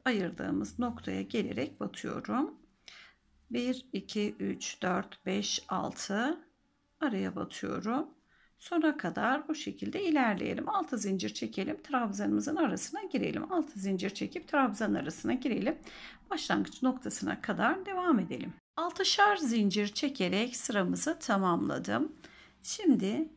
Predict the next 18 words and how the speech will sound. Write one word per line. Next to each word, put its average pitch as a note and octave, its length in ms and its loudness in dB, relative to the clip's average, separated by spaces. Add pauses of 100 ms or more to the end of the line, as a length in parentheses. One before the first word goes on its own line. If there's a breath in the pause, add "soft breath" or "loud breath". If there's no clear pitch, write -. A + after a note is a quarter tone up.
(100)
ikinci G#3+ 400 2
sırasına G#3 540 4
geçiyorum. A#3+ 680 0
Yine C4+ 260 4
sarıyla G3+ 580 2
örmek - 400 -2
istiyorum. - 640 -2
Burası A#3+ 300 4
geçişimizde B3 1000 0 (460 loud breath)
bir, - 560 2 (480)
iki, A#3 500 -4 (520)
üç, D4 480 0 (400)
dört D#4+ 260 4
tane F#3+ 320 4
zincirimizi F#3 680 0
çekelim. B3 680 0 (380 loud breath)
Tığımın C4+ 400 6
başını G3+ 640 2